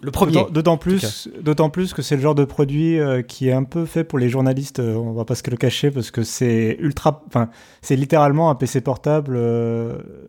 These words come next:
Speaker 2: vraiment, vraiment très compact que tu peux emporter partout. Et pour, euh, euh,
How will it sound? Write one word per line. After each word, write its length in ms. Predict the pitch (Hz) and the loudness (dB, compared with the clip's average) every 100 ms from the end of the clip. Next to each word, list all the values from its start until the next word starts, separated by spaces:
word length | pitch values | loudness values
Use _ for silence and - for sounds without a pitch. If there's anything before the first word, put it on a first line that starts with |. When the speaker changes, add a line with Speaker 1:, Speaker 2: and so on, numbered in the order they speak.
| - - - - | -20 -20 -20 -4
Speaker 2:
vraiment, 320 | 135 139 147 | 2 2 2
vraiment 300 | 131 139 147 | 2 2 2
très 160 | - 135 | 0 0
compact 440 | 135 151 151 - | 0 0 -2 -4
que 100 | 127 | -6
tu 120 | 117 | -6
peux 140 | 113 123 | -2 -2
emporter 320 | 123 117 127 | 0 -2 -2
partout. 400 | 131 - 160 170 | -2 -4 -6 -6
Et 120 | 123 | -8
pour, 360 | - 127 120 120 | -6 -4 0 0
euh, 140 | 120 120 - - _ _ - | 0 -4 -18 -20 _ _ -4
euh, 380 | 131 123 117 | 0 2 2